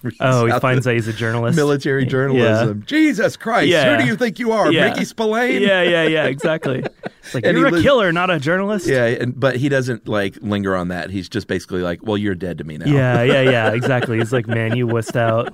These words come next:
Speaker 2: Like, you get no respect from me anymore."
Speaker 1: It's so good, man. Um, we should probably mention the, uh,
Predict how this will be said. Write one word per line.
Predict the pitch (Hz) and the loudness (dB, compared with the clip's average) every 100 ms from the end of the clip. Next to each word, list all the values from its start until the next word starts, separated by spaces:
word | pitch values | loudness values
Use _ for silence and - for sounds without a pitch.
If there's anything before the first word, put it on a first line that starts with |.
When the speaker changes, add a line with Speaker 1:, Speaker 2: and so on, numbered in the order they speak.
| - | -10
Speaker 2:
Like, | 113 110 - - - | -6 -6 -8 -12 -14
you | 135 | -6
get | 117 | -4
no | 113 113 | -2 -2
respect | 110 - 110 - | -4 -4 -6 -4
from | 127 | -6
me | 113 110 | -4 -2
anymore." | 110 110 123 - - - | -2 -2 -4 -6 -18 -6
Speaker 1:
It's | 131 - | -6 -2
so | 131 113 | -2 -2
good, | 107 104 | -2 -2
man. | 104 104 104 104 - | -2 -4 -4 -6 -4
Um, | 120 113 107 107 _ - | 0 0 -2 -6 _ -6
we | 135 | -4
should | 147 | -2
probably | 147 143 | 0 0
mention | 113 110 104 | 0 -4 -4
the, | 104 | -2
uh, | 95 92 87 | -2 -2 -4